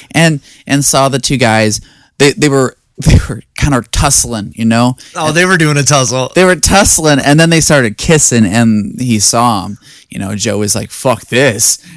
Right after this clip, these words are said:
Speaker 1: And then he's, like, noticing that they're both at the camp at night. No one's watching the sheep and stuff like that. So they were justifiably bad at their jobs.
Speaker 2: However, however, we didn't actually ever hear a number for the count.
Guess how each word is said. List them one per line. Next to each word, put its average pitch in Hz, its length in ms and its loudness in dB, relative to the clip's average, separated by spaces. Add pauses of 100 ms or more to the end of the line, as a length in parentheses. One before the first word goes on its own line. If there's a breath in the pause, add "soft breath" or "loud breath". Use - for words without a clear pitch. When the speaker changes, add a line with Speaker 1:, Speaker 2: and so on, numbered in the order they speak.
Speaker 1:
And 131 120 0
then 131 100 4
he's, 123 120 4
like, 120 220 -2 (180 loud breath)
noticing 131 680 4
that 117 400 0 (960 soft breath)
they're 120 280 2
both 123 500 2 (140)
at 104 280 -2
the - 80 -12
camp 101 420 -4
at - 120 -10
night. 87 420 -8 (200)
No 95 260 -2
one's 95 300 -4
watching 95 500 -6
the 101 80 -8
sheep - 440 -8 (120)
and - 180 -8
stuff 92 220 -6
like 101 140 -10
that. 98 160 -4
So - 100 -4
they 127 140 2
were 123 200 2
justifiably 104 680 -2
bad 90 260 -6
at - 80 -10
their 82 120 -10
jobs. - 580 -8
Speaker 2:
However, 113 480 -4 (220)
however, 85 400 -4
we 82 140 -4
didn't 127 280 -6
actually 104 320 -8
ever 85 140 -8
hear 85 180 -4
a - 20 -4
number 78 340 -8
for - 140 -16
the - 100 -16
count. - 280 -16